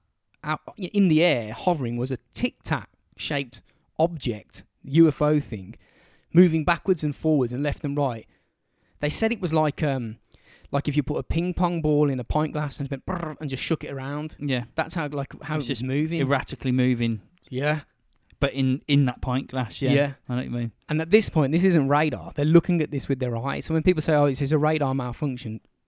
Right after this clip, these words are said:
Speaker 1: not, that's incorrect.
Speaker 2: Mm-hmm.
Speaker 1: They were looking at it. They were like, "There it is." Um, anyway, the, the object seemed to be, I suppose it became aware of, of the, of the jets. Um, and Commander Fravor ended up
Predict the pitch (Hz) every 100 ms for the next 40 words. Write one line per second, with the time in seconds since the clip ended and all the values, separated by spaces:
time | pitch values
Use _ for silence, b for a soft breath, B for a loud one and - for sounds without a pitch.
0 | 160 _ - 151 165 - _ _ 160 175
1 | 156 143 - - _ _ 143 131 156 147
2 | 139 165 - 160 147 143 165 156 135 113
3 | 151 139 208 147 139 190 175 - B B
4 | B B 143 139 139 160 123 139 165 -
5 | - 180 196 208 214 - - 180 170 151
6 | 139 147 143 139 131 - _ _ _ _
7 | 151 143 156 165 143 123 143 135 165 156
8 | 131 131 156 151 135 123 - 131 131 -
9 | 131 123 117 143 110 - - 131 127 123
10 | 117 113 _ - 131 120 165 165 165 147
11 | 127 - 143 127 131 127